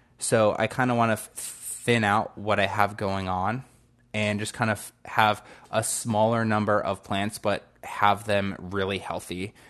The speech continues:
versus having a larger number of plants and having them kind of all look mangy. Um, so that's kind of, like, a long-term goal there. Um, my back patio in the summer, it gets super jungle-like.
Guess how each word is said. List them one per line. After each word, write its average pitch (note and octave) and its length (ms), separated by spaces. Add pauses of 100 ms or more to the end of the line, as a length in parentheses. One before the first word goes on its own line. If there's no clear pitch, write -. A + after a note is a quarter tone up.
(120)
versus G2 420
having G2+ 320
a G2+ 100
larger G2 480
number F#2+ 320
of F#2 160
plants G2 460
and G2 160
having F#2+ 400
them F#2+ 400
kind G2+ 160
of F#2 160
all F#2+ 200
look F#2 220
mangy. F2 480 (480)
Um, G2+ 460 (440)
so - 160
that's B2+ 220
kind A3+ 160
of, G#3 80
like, - 140
a A2+ 60
long-term G2+ 760
goal F#2 380 (1000)
there. F#2+ 400 (300)
Um, G#2 380 (280)
my A2+ 100
back A#2+ 240
patio A#2 600 (500)
in A#2 300
the G2+ 100
summer, B2+ 440
it - 180
gets - 460
super - 840
jungle-like. F#2+ 640